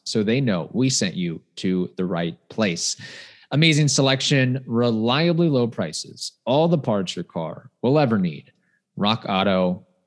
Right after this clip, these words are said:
dot com. Okay, Ulysses, uh, game two of this three-game set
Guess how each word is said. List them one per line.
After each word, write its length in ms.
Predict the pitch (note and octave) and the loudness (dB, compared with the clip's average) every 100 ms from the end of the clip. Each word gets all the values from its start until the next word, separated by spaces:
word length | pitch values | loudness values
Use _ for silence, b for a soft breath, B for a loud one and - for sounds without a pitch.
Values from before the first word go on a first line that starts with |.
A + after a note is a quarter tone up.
| - | -4
dot 380 | F2+ E2+ - _ _ - | -2 -2 -4 _ _ -18
com. 640 | - - A2 G2 D2+ - _ _ _ _ _ _ _ _ _ _ _ _ _ _ _ _ _ _ | -14 -2 0 0 -2 -14 _ _ _ _ _ _ _ _ _ _ _ _ _ _ _ _ _ _
Okay, 580 | D3 E3+ F3 F3 F#3 F3+ | 4 6 6 4 4 6
Ulysses, 540 | D#3+ D#3 D#3+ F3 D#3 D3 | 6 6 4 4 6 4
uh, 80 | |
game 400 | C#3 D3 F3 F#3+ | 4 4 4 2
two 460 | E3 - G3 F3 D3 | 0 2 4 4 4
of 280 | C#3 C3+ B2 | 2 -2 0
this 480 | C3+ C3 B2 - - _ - | 0 0 -2 -8 -10 _ -8
three-game 640 | C#3 E3 D#3 D3 C#3 C3 | -2 0 2 2 0 0
set 560 | - - D3+ D#3+ F3+ | 0 2 4 2 0